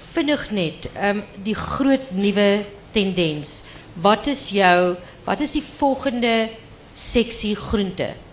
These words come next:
Nelia? As ek reg is, ek sê dit is, ek het gehoor dit is blomkool.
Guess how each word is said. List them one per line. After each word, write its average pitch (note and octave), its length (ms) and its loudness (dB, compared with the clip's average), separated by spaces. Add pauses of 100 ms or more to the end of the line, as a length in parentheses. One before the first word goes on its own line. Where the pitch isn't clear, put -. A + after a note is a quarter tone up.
(120)
Nelia? D3 400 -8 (4000)
As F#3+ 120 -4
ek F#3+ 80 -2
reg F#3+ 260 2
is, - 120 -8
ek - 80 -8
sê A3+ 200 2
dit G#3 160 -2
is, G3+ 140 0 (300)
ek A3 120 0
het B3 120 -4
gehoor G#3+ 220 -2
dit G3 160 -6
is F#3+ 180 -10
blomkool. E3+ 760 -6